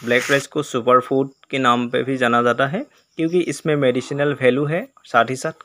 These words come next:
खाने में भी इसका टेस्ट बहुत ही बेहतर है। आज की मार्केट में demand and supply की वजह से इसका प्राइस बहुत ही ज़्यादा है, क्योंकि इस राइस का जो अभी फ़िलहाल कीमत है,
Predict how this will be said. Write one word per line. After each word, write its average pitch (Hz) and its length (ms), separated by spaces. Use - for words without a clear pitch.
खाने 127 260
में 139 120
भी 139 100
इसका 135 240
टेस्ट 147 280
बहुत 113 240
ही 170 100
बेहतर 127 320
है। 107 200
आज 135 220
की - 160
मार्केट 156 420
में 160 320
demand 123 460
and 127 240
supply 127 380
की 139 80
वजह 123 280
से 139 180
इसका 127 320
प्राइस 123 540
बहुत 117 260
ही 131 40
ज़्यादा 110 240
है, 107 200
क्योंकि 151 320
इस 156 320
राइस 123 380
का 170 160
जो 160 140
अभी 143 260
फ़िलहाल 135 520
कीमत 131 480
है, 127 120